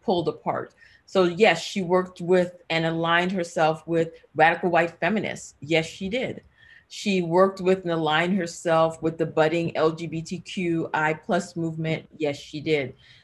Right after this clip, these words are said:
She was also a critic of and a reflection of the movement for Black power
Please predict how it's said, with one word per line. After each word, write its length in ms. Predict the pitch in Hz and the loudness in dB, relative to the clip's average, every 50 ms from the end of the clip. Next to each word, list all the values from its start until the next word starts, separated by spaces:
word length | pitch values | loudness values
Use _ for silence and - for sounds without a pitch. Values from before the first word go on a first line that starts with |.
| _ | _
She 300 | _ - - 202 196 190 | _ -10 -4 -2 -2 0
was 340 | 175 170 170 160 165 170 165 - - | 0 2 2 2 2 2 -2 0 2
also 600 | 160 180 190 202 208 - - 190 185 180 170 - | 4 4 4 4 2 0 0 2 2 2 2 0
a 140 | - 139 | -2 -4
critic 480 | - - _ - - - 226 226 226 - | -6 -8 _ 0 2 4 4 4 4 2
of 260 | 220 202 196 196 196 - - | 2 2 2 0 -2 -4 -6
and 280 | 170 180 175 175 156 156 - | -4 -2 -2 -2 -2 -2 -2
a 260 | 151 151 147 151 147 | 0 0 0 -2 -2
reflection 640 | 143 147 156 156 - - 285 508 494 - - 208 185 | -4 -4 -6 -6 -2 -2 -2 -2 -2 -4 -4 -4 0
of 300 | - 175 175 170 160 160 | 2 4 4 2 2 0
the 80 | - 170 | -4 -2
movement 400 | 175 190 208 202 196 180 - - | -2 -2 -2 -2 -2 -4 -4 -4
for 100 | 185 170 | -6 -6
Black 400 | 170 170 170 160 170 - - - | -4 -4 -4 -4 -4 -6 -10 -12
power 500 | - 220 294 - - - 65 - - | -6 -2 -2 0 0 -2 -4 -8 -10